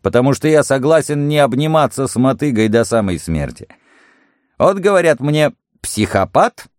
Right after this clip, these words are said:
это тот, кто слишком много дерётся и слишком много <coughs> Но тут они не правы, как считаете?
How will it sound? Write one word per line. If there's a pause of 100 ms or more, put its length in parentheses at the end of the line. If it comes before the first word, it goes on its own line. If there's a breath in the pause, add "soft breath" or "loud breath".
(240)
это
тот,
кто
слишком
много
дерётся
и
слишком
много
<coughs>
Но
тут
они
не
правы,
как
считаете?